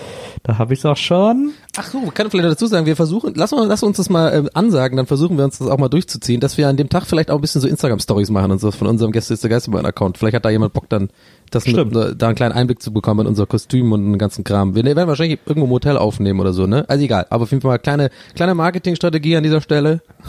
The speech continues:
Speaker 2: <laughs> Folgt uns auf Instagram. <laughs> Gott.
Speaker 1: Ähm,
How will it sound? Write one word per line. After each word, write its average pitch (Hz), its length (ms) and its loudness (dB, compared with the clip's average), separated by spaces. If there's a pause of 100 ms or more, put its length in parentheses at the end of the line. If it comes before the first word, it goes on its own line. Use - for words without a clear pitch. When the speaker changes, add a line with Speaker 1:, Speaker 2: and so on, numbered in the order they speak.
(440)
Speaker 2:
<laughs> - 680 -8
Folgt 156 420 0
uns 127 240 -2
auf 127 200 -2
Instagram. 120 760 0
<laughs> - 1800 -6
Gott. - 200 -8 (1120)
Speaker 1:
Ähm, 143 500 2